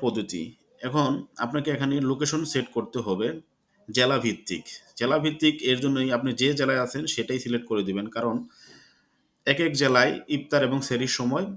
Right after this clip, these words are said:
আলাদা আলাদা হয়ে থাকে। আপনি যদি ঢাকা থাকেন ঢাকা সিলেক্ট করবেন, আপনি যদি কুষ্টিয়া থাকেন কুষ্টিয়া সিলেক্ট করবেন, আপনি যদি ময়মনসিংহ থাকেন ময়মনসিংহ সিলেক্ট করে দিবেন। যেহেতু আমি ঢাকাতে আছি সুতরাং এখানে ঢাকায় সিলেক্ট থাকবো। তারপরে সেভ অপশনে ক্লিক করবেন।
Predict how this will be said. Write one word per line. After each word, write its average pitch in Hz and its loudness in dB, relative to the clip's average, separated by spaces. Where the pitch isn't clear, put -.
আলাদা 113 2
আলাদা 117 2
হয়ে 98 0
থাকে। 95 -4
আপনি 131 -4
যদি 127 -2
ঢাকা 110 -2
থাকেন 123 -2
ঢাকা 107 -2
সিলেক্ট 117 -6
করবেন, 110 -2
আপনি 117 -6
যদি 117 -2
কুষ্টিয়া 147 2
থাকেন 135 0
কুষ্টিয়া 147 -2
সিলেক্ট 135 -4
করবেন, 123 0
আপনি 120 -4
যদি 123 -2
ময়মনসিংহ 135 0
থাকেন 135 -4
ময়মনসিংহ 120 0
সিলেক্ট 117 -4
করে 101 -6
দিবেন। 98 -6
যেহেতু 143 2
আমি 160 4
ঢাকাতে 135 2
আছি 139 2
সুতরাং 143 -2
এখানে 135 -2
ঢাকায় 120 -2
সিলেক্ট 117 -4
থাকবো। 120 -4
তারপরে 151 2
সেভ 147 2
অপশনে 147 -2
ক্লিক 117 0
করবেন। 87 -2